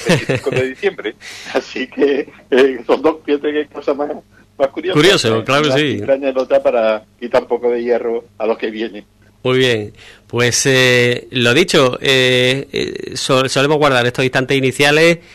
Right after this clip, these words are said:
Speaker 2: de cara después a los temas que abordamos, em, temáticas que vamos, eh, con las que nos vamos a quedar enseguida, pero antes, uno de los primeros apartados tiene que ver con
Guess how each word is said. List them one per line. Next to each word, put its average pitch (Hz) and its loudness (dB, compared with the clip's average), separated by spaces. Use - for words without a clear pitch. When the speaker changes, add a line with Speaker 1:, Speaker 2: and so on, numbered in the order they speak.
Speaker 2:
de 113 0
cara 139 4
después 143 2
a 160 6
los 127 4
temas 147 0
que 151 2
abordamos, 165 2
em, 113 0
temáticas 143 0
que 131 -2
vamos, 123 0
eh, 113 0
con 113 -8
las 104 -6
que 110 -6
nos 113 -4
vamos 123 0
a 131 -4
quedar 135 2
enseguida, 147 0
pero 175 2
antes, 180 2
uno 143 0
de 156 0
los 143 -2
primeros 143 0
apartados 139 0
tiene 135 -2
que 135 0
ver 139 -2
con 143 0